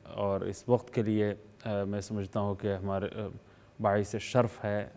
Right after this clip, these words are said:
बाइस इज़्ज़त है कि हमारे दरमियान इस वक्त मौजूद हैं हज़रत मौलाना सैयद मोहम्मद अब्दुल खबीर आज़ाद साहब, इ-,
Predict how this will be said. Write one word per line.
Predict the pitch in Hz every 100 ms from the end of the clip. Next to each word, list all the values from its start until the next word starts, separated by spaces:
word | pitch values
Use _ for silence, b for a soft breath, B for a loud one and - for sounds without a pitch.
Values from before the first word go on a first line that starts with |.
| -
बाइस | 113 104 104 -
इज़्ज़त | 98 104 104 131 123
है | 107 107 - b b b b - 113
कि | 104 98 -
हमारे | - 107 104 98
दरमियान | 101 101 101 101
इस | 92 104
वक्त | -
मौजूद | 98 98 107 101
हैं | 104 104 - b b b b -
हज़रत | 110 107 110
मौलाना | 107 104
सैयद | 98 - 110 113 113 107
मोहम्मद | - 131 123 110
अब्दुल | 104 98 110
खबीर | - 110 113 127 -
आज़ाद | 110 98 110 110
साहब, | 95 107 98 110 110 - b b b b - - -
इ-, | _